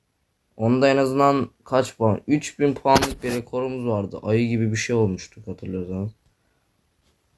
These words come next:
Allah belanı. Ben çarptım adama ya. Şunu biraz düzeltek ya. Çok zor oldu lan.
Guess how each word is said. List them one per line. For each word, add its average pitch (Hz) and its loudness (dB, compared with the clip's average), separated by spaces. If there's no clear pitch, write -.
Allah 113 4
belanı. 110 6
Ben 117 2
çarptım 101 -2
adama 95 2
ya. 95 4
Şunu - -14
biraz 120 -4
düzeltek 107 -6
ya. 95 -8
Çok 113 -4
zor 139 6
oldu 101 6
lan. 113 2